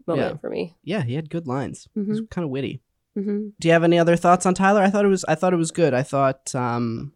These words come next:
Speaker 1: I just, I, I see him as, as fantasy suite and then he's gone.
Speaker 2: Yeah.
Speaker 1: But I
Speaker 2: I mean, why wouldn't you take him to this fantasy suite?
Speaker 1: Yeah,
Speaker 2: He's
Speaker 1: I
Speaker 2: hot.
Speaker 1: know. I was thinking that. He always wears
Speaker 2: <laughs>
Speaker 1: those pants that are, like, thin and yet tight and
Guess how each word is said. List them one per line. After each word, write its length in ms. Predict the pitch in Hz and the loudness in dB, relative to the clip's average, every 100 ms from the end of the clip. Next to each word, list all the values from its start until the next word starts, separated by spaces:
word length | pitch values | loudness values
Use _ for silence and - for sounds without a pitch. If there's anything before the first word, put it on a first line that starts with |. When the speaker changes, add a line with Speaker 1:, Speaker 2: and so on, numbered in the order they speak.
| - | -4
Speaker 1:
I 80 | 208 | 0
just, 220 | 254 - | 0 0
I, 160 | 214 214 - | -2 -2 0
I 100 | 202 | 0
see 260 | 196 - 196 | 0 -2 -2
him 220 | 196 190 | -2 0
as, 160 | 170 160 _ - _ _ 175 | 0 -2 _ -20 _ _ -6
as 220 | 156 160 | -6 -6
fantasy 400 | - 127 - 156 | -6 -4 -4 -4
suite 260 | - 165 165 | -4 -4 -4
and 100 | 175 | -6
then 100 | 165 | -8
he's 140 | - | -6
gone. 340 | 160 - - 180 | -4 -4 -6 -8
Speaker 2:
Yeah. 260 | 117 101 - _ _ _ | -8 -8 -14 _ _ _
Speaker 1:
But 140 | - 147 | -4 -2
I 220 | 160 156 - _ | -2 -2 -6 _
Speaker 2:
I 80 | 139 | -4
mean, 200 | 139 131 | -2 0
why 160 | 120 139 | 2 4
wouldn't 220 | 143 175 | 4 2
you 60 | 131 | 2
take 160 | 127 | -2
him 80 | 117 | -2
to 60 | 113 | -4
this 100 | 110 | -4
fantasy 320 | 127 101 - | -4 -4 -4
suite? 120 | 170 | 2
Speaker 1:
Yeah, 180 | 160 143 | 4 4
Speaker 2:
He's 80 | 139 | 4
Speaker 1:
I 40 | 202 | 4
Speaker 2:
hot. 80 | 202 | 6
Speaker 1:
know. 120 | 156 | 6
I 100 | 147 | 4
was 160 | 147 - | 2 -2
thinking 400 | - 147 180 - | -2 -4 -2 -4
that. 280 | 98 80 - - - - | -2 -4 -8 -18 -16 -6
He 140 | 170 180 | 0 4
always 180 | 180 | 4
wears 200 | 202 190 | 4 2
Speaker 2:
<laughs> 20 | 160 | 2
Speaker 1:
those 160 | 147 | 0
pants 360 | - 160 147 - | 0 0 0 0
that 100 | 143 | 0
are, 60 | |
like, 160 | 147 - | 0 -2
thin 300 | - 151 151 | -2 0 0
and 140 | 143 | -2
yet 160 | 175 - | -4 -8
tight 340 | - 160 160 - | -6 -4 -4 -8
and 220 | 202 - | -12 -12